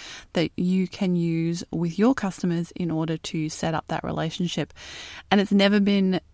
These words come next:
as vital as it is now to really be building strong,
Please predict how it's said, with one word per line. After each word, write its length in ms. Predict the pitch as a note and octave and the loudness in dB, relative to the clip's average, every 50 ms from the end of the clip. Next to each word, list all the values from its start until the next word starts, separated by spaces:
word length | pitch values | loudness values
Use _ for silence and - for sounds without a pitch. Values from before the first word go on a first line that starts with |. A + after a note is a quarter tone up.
| - - | -8 0
as 300 | - F#3+ F#3 F#3 F3 - | 2 4 4 4 2 0
vital 640 | - F3 E3+ F3+ E3+ F3 F3+ - - B3 A#3+ A#3+ A#3+ - | -2 -2 0 0 2 0 0 0 2 2 4 4 4 2
as 180 | - F#3 E3 - | 2 0 0 -2
it 80 | D#3 | -2
is 180 | E3 D#3+ E3 - | -2 -4 -2 -2
now 440 | F3 F3 F3 G3 G#3+ A#3 B3+ C4 - | -2 0 2 2 4 4 4 2 0
to 200 | - - - G3 | -4 -8 -6 -4
really 280 | E3+ F3+ F3+ F3+ F3 F3 | -4 -2 0 0 0 0
be 140 | E3 - E3+ | 0 -2 -2
building 400 | E3+ F3 F3 E3+ - F3+ E3+ E3+ | 0 -2 -2 -2 -2 -2 -2 0
strong, 560 | - - - - F3 F3 E3+ E3 E3+ E3+ E3+ | 0 0 0 2 2 0 2 0 0 -2 -4